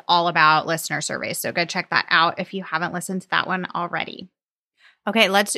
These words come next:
jump into year two of podcasting. This is your growth and refinement stage. Here are some things to expect during your second year of podcasting. Your authority is naturally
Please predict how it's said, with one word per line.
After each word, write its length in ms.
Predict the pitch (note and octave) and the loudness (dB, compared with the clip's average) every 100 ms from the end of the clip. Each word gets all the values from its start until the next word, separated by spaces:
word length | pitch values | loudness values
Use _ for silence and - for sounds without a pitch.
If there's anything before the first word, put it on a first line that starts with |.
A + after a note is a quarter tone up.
| A3 | 0
jump 240 | A#3 A3+ | 2 2
into 320 | G#3+ G3+ G3+ G#3+ | 2 0 0 -4
year 460 | G3 F#3+ G3 G3+ | -2 2 2 2
two 600 | - - - F4+ G4+ F4+ F3 | -4 -12 -6 0 4 4 4
of 180 | G3 | 0
podcasting. 920 | - E3+ F3 F#3+ G#2+ F#3 F3 B2 A#2+ - - - _ G#3 | 2 2 2 2 2 2 -4 -4 -4 -10 -20 -20 _ 4
This 340 | A#3 F4+ - | 6 6 4
is 320 | C4+ C4+ B3+ A3 | 4 4 4 0
your 420 | G3+ G3 F#3+ F3+ | 0 4 4 2
growth 760 | - F3+ F#3 F3+ A3 E4+ - - | -6 -6 0 4 4 2 -2 -2
and 160 | G#3 G3+ | 0 2
refinement 800 | F#3 - - E3 D#3+ D3+ C3 - _ | 0 0 0 0 0 -4 -6 -8 _
stage. 800 | - - D3+ C3+ - - - - - _ | -12 -6 -4 -4 -6 -10 -12 -12 -20 _
Here 320 | - C4+ F4 - | 4 6 8 6
are 160 | D4 D4 | 4 4
some 240 | D4 C4 | 0 2
things 240 | A3 A3 | 2 0
to 120 | - G#3+ | 0 -2
expect 640 | - - G3 F3 F3+ - F3+ | -2 -2 4 4 2 -12 -6
during 300 | F#3 F3 F3 | -2 -2 -2
your 100 | F3 | -6
second 300 | - F3 F3+ | -6 -8 -6
year 140 | E3+ | -4
of 120 | E3 - | -6 -4
podcasting. 800 | D#3 D#3 D#3 E3 - - - - - _ _ _ - | -4 -2 -2 -2 -6 -12 -14 -18 -20 _ _ _ -10
Your 240 | G#3+ A#3+ C#4+ | 2 6 6
authority 800 | G4+ - G#3+ G#3+ B3 C#4+ D#4 C#4+ | 6 2 0 4 4 4 4 6
is 320 | A3+ G#3 F#3 | 6 6 2
naturally 1160 | F#3 F3 D#3 E3+ - G3 G3 G3+ G3+ G3+ G#3 | 4 4 2 0 -4 0 4 6 6 4 0